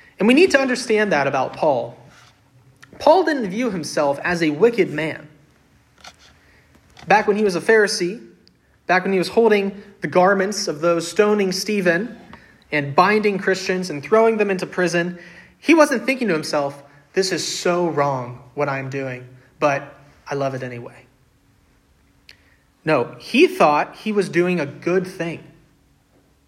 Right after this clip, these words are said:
Jesus says in John sixteen, verse two,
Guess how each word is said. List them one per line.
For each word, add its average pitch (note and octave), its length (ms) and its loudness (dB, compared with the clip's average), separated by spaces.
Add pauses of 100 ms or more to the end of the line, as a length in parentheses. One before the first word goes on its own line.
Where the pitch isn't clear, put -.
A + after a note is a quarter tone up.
(1500)
Jesus F#3 360 0
says D#3+ 260 2
in D3 100 -4
John D#3+ 280 0
sixteen, E3+ 540 -4
verse C#3+ 260 -4
two, D3+ 400 -4